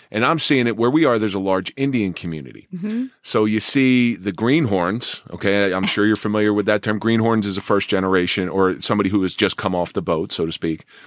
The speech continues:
Speaker 1: And they'll come here and they'll be very traditional, and they'll want, uh, I'm sure your, your parents wanted you to marry an Italian, and, and they want you to stay within their, your, their culture and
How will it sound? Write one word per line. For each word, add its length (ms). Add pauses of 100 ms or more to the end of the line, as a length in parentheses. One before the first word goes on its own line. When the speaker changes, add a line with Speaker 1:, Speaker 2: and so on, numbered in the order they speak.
(320)
Speaker 1:
And 180
they'll 100
come 220
here 120
and 80
they'll 60
be 120
very 200
traditional, 800
and 80
they'll 160
want, 320 (300)
uh, 240
I'm 140
sure 240
your, 180
your 220
parents 480
wanted 240
you 40
to 60
marry 320
an 80
Italian, 880
and, 240
and 240
they 60
want 240
you 80
to 60
stay 360
within 360
their, 280
your, 160
their 160
culture 680
and 180